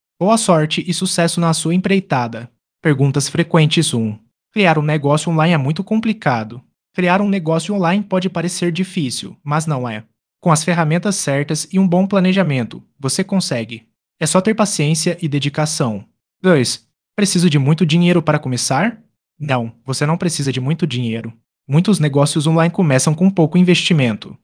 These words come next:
Foque em opções que se encaixem no seu orçamento. Três. É impossível ter sucesso na internet? Não é impossível. Milhares de pessoas têm sucesso todos os dias. Com as estratégias certas, você também pode fazer parte desse grupo.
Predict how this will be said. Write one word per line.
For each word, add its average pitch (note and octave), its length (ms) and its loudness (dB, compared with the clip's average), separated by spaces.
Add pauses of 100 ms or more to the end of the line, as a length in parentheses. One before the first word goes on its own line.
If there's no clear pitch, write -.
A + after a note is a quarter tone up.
(220)
Foque G#3+ 220 0
em G3 80 2
opções D#3+ 420 -2
que F3 120 -4
se - 140 -4
encaixem F3+ 440 2
no D#3 80 0
seu E3+ 200 0
orçamento. E3+ 720 -2 (320)
Três. D#3 460 2 (260)
É F3+ 80 -2
impossível F#3+ 540 4
ter E3+ 160 2
sucesso D#3+ 480 0
na E3+ 100 2
internet? C#3 720 0 (260)
Não F#3+ 200 4
é - 20 6
impossível. C#3+ 680 0 (400)
Milhares D#3 440 2
de D#3 120 -2
pessoas D#3 380 -2
têm D#3+ 160 -2
sucesso D3+ 460 -2
todos C#3 340 -2
os C#3+ 140 -2
dias. A#2+ 600 -6 (300)
Com F3 60 0
as E3 100 2
estratégias E3+ 640 0
certas, F3+ 480 -2
você E3 300 -4
também G#3+ 260 2
pode A3+ 300 0
fazer F3+ 320 0
parte D#3+ 320 0
desse D#3+ 260 -2
grupo. C3 440 -6